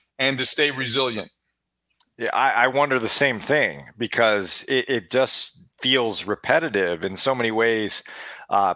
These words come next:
Speaker 2: Kevin Fishbain, our buddy at The Athletic, had some quotes from Jalen Johnson in his column coming out of Tampa about just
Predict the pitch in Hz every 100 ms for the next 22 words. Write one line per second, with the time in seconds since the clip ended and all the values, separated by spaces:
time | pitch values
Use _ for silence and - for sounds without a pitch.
0 | - 139 139 117 143 - 113 110 113 104
1 | 110 110 98 104 95 123 120 104 104 101
2 | 92 - - - - 107 123 117 - 101
3 | 113 110 95 110 120 - 107 98 92 117
4 | - 113 101 95 92 87 - - - 110
5 | 107 101 104 - 113 117 113 101 92 -
6 | - - - 101 113 113 101 117 139 -